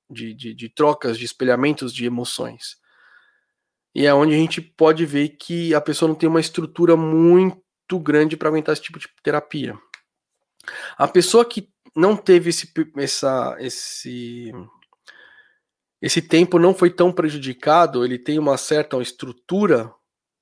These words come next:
né? Então a gente indica esse tipo de terapia, porque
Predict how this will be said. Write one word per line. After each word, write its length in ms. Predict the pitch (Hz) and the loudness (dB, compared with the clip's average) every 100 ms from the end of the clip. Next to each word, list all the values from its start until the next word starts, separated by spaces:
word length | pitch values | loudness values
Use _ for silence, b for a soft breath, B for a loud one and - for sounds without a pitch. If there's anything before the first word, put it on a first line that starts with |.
| _ | _
né? 260 | 131 151 170 b b b - | -6 -6 -8 b b b -14
Então 180 | 139 | -8
a 40 | 139 | -6
gente 240 | 151 - | -6 -4
indica 360 | 175 151 196 185 | -4 -2 -4 -4
esse 140 | - | -8
tipo 180 | - 135 | -10 -12
de 120 | 131 | -10
terapia, 500 | - 123 - 123 120 | -2 -2 -4 -8 -8
porque 640 | - 131 127 160 156 156 | -8 -12 -2 2 2 0